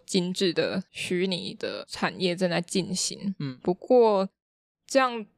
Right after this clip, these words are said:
Speaker 1: 如果到疫情结束之后，可能过了一年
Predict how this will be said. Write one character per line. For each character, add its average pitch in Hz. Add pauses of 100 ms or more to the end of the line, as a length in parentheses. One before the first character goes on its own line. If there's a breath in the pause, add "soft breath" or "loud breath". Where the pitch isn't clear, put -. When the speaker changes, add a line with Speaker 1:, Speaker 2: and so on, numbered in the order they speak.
(100)
Speaker 1:
如 269
果 294 (160)
到 233
疫 240
情 180
结 175
束 190
之 175
后， 185
可 208
能 170
过 202
了 175 (400)
一 220
年 185